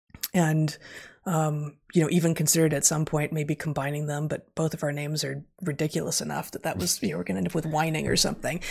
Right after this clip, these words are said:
And, you know, it just didn't make any sense be-, precisely because the idea is, like, you've always been Brett Weinstein and I've always been Heather Hying, and we were gonna continue to do that now also in partnership. Uh, but our children had never been anything. And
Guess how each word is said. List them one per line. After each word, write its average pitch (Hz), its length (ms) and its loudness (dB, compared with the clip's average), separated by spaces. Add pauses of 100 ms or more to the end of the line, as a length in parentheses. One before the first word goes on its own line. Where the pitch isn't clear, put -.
(140)
And, 226 180 8
you 262 60 8
know, 285 40 10
it 277 60 6
just 302 140 4
didn't 320 160 10
make 302 160 10
any 285 120 8
sense 285 340 6
be-, 226 120 -4
precisely 269 680 6
because 208 560 6
the 190 140 6
idea 196 400 8
is, 170 300 4
like, 170 200 4
you've 165 600 4
always 180 220 8
been 165 180 2
Brett 147 220 0
Weinstein 156 480 -6
and 151 80 -4
I've 147 160 -6
always 147 200 -4
been 151 160 -6
Heather - 280 -8
Hying, 147 380 -4
and 147 160 -2
we 151 140 -2
were 156 100 0
gonna 151 200 -4
continue 147 380 -6
to 156 80 -10
do 214 200 4
that 160 240 2
now 151 320 0
also - 380 -2
in 156 100 -10
partnership. - 680 -6 (680)
Uh, 170 140 4
but 170 140 6
our 180 80 10
children 294 280 8
had 185 100 8
never 175 160 6
been 160 120 4
anything. - 580 2 (760)
And 165 560 4